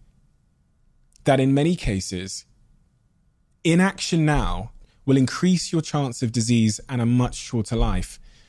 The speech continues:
by seventy percent, a hundred and seventy percent, and in some cases, if we don't take action now, by four hundred percent. I've had lots of conversations on this podcast about health, about diet, about all of these things.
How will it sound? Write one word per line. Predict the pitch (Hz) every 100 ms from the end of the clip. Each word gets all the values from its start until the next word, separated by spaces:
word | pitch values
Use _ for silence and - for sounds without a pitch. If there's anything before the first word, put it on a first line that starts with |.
| _ - -
by | 98
seventy | - - 147 156 - 147
percent, | 143 - 160 175 - - _ _ _ _ _ _ _ - -
a | -
hundred | 123 107 98
and |
seventy | - 151 175 180 117
percent, | - - 95 92 - - _ _ _ -
and | 120
in | 117
some | 110 - 170 190
cases, | - 110 98 101 92 -
if | 110 -
we | 107
don't | 131 143 -
take | - 139 -
action | 117 - 120 104
now, | 98 98 95 - - -
by | 101
four | 95 - - 131 131 131 - -
hundred | - 107 110 113 110 - - - -
percent. | 110 - 95 82 - - - - _ _ _ _ _
I've | 135 131
had | 156 139 123
lots | 127 156 -
of | 131
conversations | 135 113 113 107 101 101
on | 107
this | 101
podcast | - 101 - 98 95
about | 98 92 -
health, | - 113 107
about | - 95 82 -
diet, | 110 107 101
about | 92 98 95 -
all | 147
of | 123
these | 113 92
things. | - 92 92 -